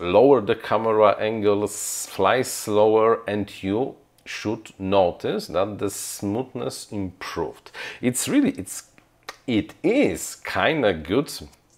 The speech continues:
idea to fly much slower, much, much, much, much slower.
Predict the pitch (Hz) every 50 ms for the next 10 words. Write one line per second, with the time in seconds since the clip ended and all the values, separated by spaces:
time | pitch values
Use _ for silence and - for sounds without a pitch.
0 | _ _ _ _ _ _ _ _ _ _ - - - - - 85 85 82 76 73
1 | 76 71 65 67 - 76 95 - 262 - - - - - - - _ _ _ -
2 | - - 104 101 101 101 101 104 104 104 101 101 98 95 92 - _ _ _ _
3 | _ _ _ _ _ _ - 127 120 123 107 95 90 95 147 180 - - - -
4 | - 87 78 80 107 185 311 - - - _ _ _ - 87 143 196 - - 185
5 | 147 - 151 151 151 - - - - 127 165 160 - - - - - - 87 165
6 | 185 147 226